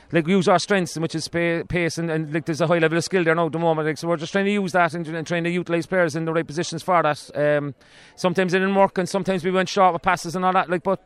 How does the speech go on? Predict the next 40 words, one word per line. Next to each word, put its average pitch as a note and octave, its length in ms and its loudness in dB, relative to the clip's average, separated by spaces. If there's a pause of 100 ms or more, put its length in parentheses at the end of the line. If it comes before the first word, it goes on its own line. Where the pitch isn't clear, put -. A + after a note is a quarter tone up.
look, - 280 -4 (680)
you E3 100 2
don't F3 160 2
expect E3+ 300 -4
a - 20 -14
perfect F3 320 -6
performance. F#3 640 0
Like, D#3 180 0
the E3+ 80 -2
main E3+ 220 2
thing F3+ 100 0
we F3+ 80 2
wanted F3 200 0
to E3 60 -8
come F#3+ 120 -2
over F#3+ 120 2
here G3 120 2
was D3+ 160 0
with E3 100 0
a E3+ 60 0
win, D#3+ 320 -2 (140)
and C#3+ 120 -2
we D#3+ 80 0
got D#3 200 2
that, E3+ 200 4
and D3+ 100 -4
we D#3+ 80 0
kind D#3+ 180 0
of C#3+ 60 -6
played F3 200 2
okay. E3+ 360 2
You'd D#3 80 0
be E3 100 -2
happy F3 240 0
enough F3 140 -2
with E3+ 120 0
a - 20 -2
lot E3+ 160 2
of C#3 80 -4
it, D3+ 80 -4